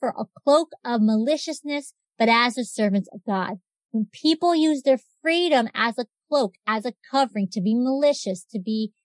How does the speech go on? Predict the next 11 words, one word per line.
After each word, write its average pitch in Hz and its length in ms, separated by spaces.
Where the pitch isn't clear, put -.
you 240 140
know, 196 300
deceiving, 214 760
that's 285 220
not 285 200
why 262 220
God 254 340
gives 254 180
us 254 260
free 254 200
will. 220 360